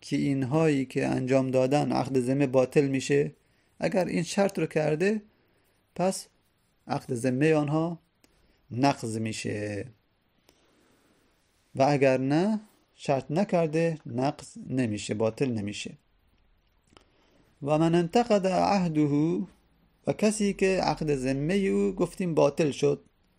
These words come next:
نقض شد، تخیر الامام فیه بین الخصال الاربع فی الاسیر، مخیر امام در مورد او بین چهار خصلتی که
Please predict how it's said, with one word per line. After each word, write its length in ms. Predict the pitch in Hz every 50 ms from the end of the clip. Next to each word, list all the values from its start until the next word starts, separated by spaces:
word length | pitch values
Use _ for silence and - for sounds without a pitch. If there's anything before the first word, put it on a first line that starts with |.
| -
نقض 460 | - 131 151 170 160 - - 127 123 117
شد، 280 | 113 - 135 131 135 - _ _ _ _ _ _ _ _ _ _
تخیر 520 | - 135 123 - 170 175 165 143 135 127 123
الامام 560 | 123 120 120 123 123 143 160 170 160 143 127
فیه 300 | - - 170 170 160 156
بین 280 | 151 156 143 143 135 131
الخصال 480 | 120 107 - 123 - - 170 170 160
الاربع 540 | 143 131 127 127 123 120 135 175 190 190 180
فی 140 | 170 - 135
الاسیر، 600 | 120 120 117 - - - 123 120 117 113 110 - _ _ _ _ _ _ -
مخیر 500 | 127 123 - - 135 139 156 190 202 185 175 147
امام 380 | 139 135 143 151 165 185 196 185 - _ _ _ _ _ _ _ _ _ _ _ -
در 120 | 135 135 131
مورد 300 | 135 139 143 143 135 139
او 380 | 151 156 185 202 220 226 220
بین 680 | 196 180 170 139 135 175 190 196 196 190 185 196 202 196
چهار 560 | 170 - - 147 127 135 147 151 151 165 147 - _ _ _ _ _ _ _ _ -
خصلتی 680 | - - 135 - - - 165 190 202 202 - 196 190 175
که 340 | - 190 190 196 208 233